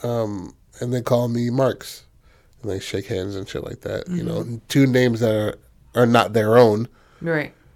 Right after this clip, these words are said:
Speaker 1: You know, not that what they wanted to be called, but they have to be called. You know? And so Rashika goes on to tell the story of, um, how slowly she became the,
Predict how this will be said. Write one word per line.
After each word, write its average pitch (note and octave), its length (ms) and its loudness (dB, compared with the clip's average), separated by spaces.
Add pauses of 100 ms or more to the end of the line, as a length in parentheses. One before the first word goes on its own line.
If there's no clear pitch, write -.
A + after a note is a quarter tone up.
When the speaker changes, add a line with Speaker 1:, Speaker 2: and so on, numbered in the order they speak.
(160)
Speaker 1:
You A#2+ 120 4
know, A#2 60 4
not A#2+ 240 4
that A2+ 280 6
what A#2+ 240 0
they A2+ 120 4
wanted A2 420 2
to A2 100 -4
be G#2+ 140 -6
called, G#2 300 -2
but G#2+ 100 -8
they A2 80 -8
have C3+ 320 0
to - 80 -6
be F#2+ 140 -6
called. - 400 -6 (1000)
You G#2 160 0
know? G#2 240 0 (1500)
And A#2 160 0
so A2+ 360 8 (120)
Rashika A2 380 -2
goes G2+ 220 2
on G2 200 -6
to - 40 -8
tell G#2+ 200 -4
the G2+ 60 -4
story G2 400 -2 (640)
of, G#2 280 6
um, G2 460 -2 (2000)
how A#2+ 420 6
slowly C3+ 520 6
she C3 200 0
became A#2+ 460 2
the, G#2 160 -2